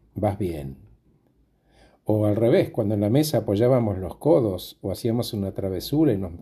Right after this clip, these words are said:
clavaban la mirada. Y no es la mirada o el gesto de cualquiera, sino de alguien muy importante para nosotros. De ahí la responsabilidad de quien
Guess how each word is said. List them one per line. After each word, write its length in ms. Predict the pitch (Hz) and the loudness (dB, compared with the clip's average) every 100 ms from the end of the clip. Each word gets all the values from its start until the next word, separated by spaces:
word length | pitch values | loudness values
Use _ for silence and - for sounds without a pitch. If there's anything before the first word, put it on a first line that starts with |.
| - | -4
clavaban 560 | 95 90 120 117 107 | 0 4 4 2 0
la 100 | 98 | -4
mirada. 680 | 95 92 107 139 113 104 - _ _ _ - - - _ _ _ | -4 0 4 4 2 -2 -6 _ _ _ -20 -20 -20 _ _ _
Y 600 | - 127 117 113 113 117 - - | 2 4 4 4 0 -4 -16 -4
no 180 | 135 180 | 0 0
es 180 | 269 - | -2 -4
la 280 | 107 101 | 0 0
mirada 680 | 98 101 110 104 92 92 - - | 2 2 4 2 2 -4 -6 -6
o 160 | 95 | -6
el 100 | 92 | -6
gesto 480 | 101 - 110 - 107 | -8 -6 -6 -4 -6
de 140 | 95 92 | -4 -4
cualquiera, 840 | - 92 92 - 104 90 85 - _ _ _ _ _ | -4 -4 -6 0 0 0 -6 -12 _ _ _ _ _
sino 400 | - - 165 185 | -8 2 4 4
de 160 | 165 160 | 2 2
alguien 500 | 175 160 139 139 156 | 4 2 2 0 0
muy 240 | 160 214 208 | 0 2 4
importante 720 | 156 139 110 113 180 135 107 | 2 0 -2 -2 -4 -2 -2
para 200 | 98 90 | -2 -4
nosotros. 840 | 87 - - 85 - 87 - - _ _ - | -8 -10 -10 -12 -12 -14 -14 -20 _ _ -4
De 260 | 104 120 | 2 4
ahí 460 | 117 135 196 170 - _ _ | 8 8 6 2 -8 _ _
la 180 | - 113 | -2 0
responsabilidad 1000 | 104 107 - 110 107 101 98 98 104 123 | 0 -2 -4 -4 -2 -2 0 2 4 4
de 120 | 117 | 2
quien 380 | 107 117 120 - | 2 2 0 -4